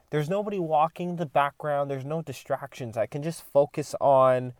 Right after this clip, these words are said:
the two of them. This is why I'd recommend that.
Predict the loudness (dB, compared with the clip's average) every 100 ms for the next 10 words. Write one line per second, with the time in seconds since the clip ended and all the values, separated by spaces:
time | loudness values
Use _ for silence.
0 | _ _ _ _ -10 -8 -6 -4 -2 -2
1 | -2 -10 -20 _ _ _ _ -4 -4 -2
2 | 0 2 4 2 0 0 -2 -2 -2 -2
3 | -2